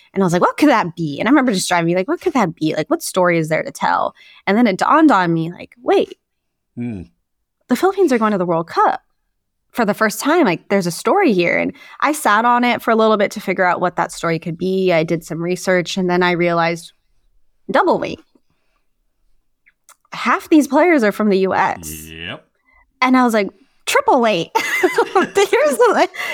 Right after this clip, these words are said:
Speaker 1: here's the story. The, here's the story here. So I started on it that way. And then I,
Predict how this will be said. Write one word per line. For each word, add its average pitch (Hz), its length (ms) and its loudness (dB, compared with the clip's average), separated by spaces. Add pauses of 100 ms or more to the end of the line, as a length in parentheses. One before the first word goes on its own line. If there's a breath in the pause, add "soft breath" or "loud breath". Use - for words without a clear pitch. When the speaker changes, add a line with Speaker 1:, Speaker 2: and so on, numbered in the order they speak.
Speaker 1:
here's 494 220 4
the 392 140 4
story. 440 500 4
The, 240 160 2
here's 403 200 2
the 294 100 0
story 415 360 2
here. 220 220 0
So 214 280 -2 (380 loud breath)
I 233 120 2
started 311 460 0
on 262 180 4
it 196 180 -2
that 240 280 0
way. 185 360 0
And 202 240 -4
then 185 420 -2 (420)
I, 185 640 0